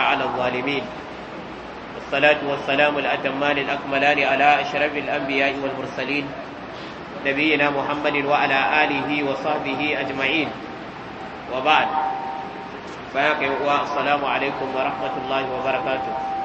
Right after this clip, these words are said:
A yau muna sha takwas ga watan Zulqa'ada, hijira dubu ɗaya, a rage speaker nan. Hijira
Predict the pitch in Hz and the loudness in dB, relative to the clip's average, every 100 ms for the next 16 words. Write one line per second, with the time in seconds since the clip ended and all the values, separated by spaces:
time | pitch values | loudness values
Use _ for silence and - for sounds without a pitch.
0 | - - - 254 254 - - - - - | -4 -4 -4 -4 -4 -6 -6 -6 -6 -6
1 | - - - - - - - - - - | -8 -8 -8 -8 -10 -10 -10 -12 -10 -12
2 | - - - - - 131 147 151 151 143 | -12 -10 -10 -10 -6 2 2 4 6 4
3 | - 156 151 143 135 120 139 143 143 127 | 6 4 4 2 0 2 2 4 0 0
4 | 123 143 143 143 135 135 - - - - | 0 2 4 6 4 4 -2 -4 -6 -6
5 | - - - - - - - - - - | -8 -10 -10 -10 -10 -10 -10 -10 -10 -10
6 | - - - - 143 147 147 147 143 151 | -12 -12 -10 -8 4 8 8 8 2 4
7 | 151 143 135 147 143 - 131 - - 880 | 4 4 2 0 -2 -4 -6 -4 -4 -4
8 | 855 855 855 855 855 855 855 855 855 855 | -4 -2 -2 -2 -2 -4 -4 -6 -6 -6
9 | 855 855 855 855 855 855 855 855 855 855 | -6 -6 -4 -4 -2 -2 -2 -2 -2 -2
10 | 855 855 855 - - 855 - - - - | -2 -2 -4 -6 -8 -8 -8 -8 -8 -10
11 | - - - - - - - - - - | -10 -10 -12 -12 -12 -10 -12 -12 -12 -12
12 | - - - - - 151 151 156 | -12 -12 -12 -12 -8 -4 4 6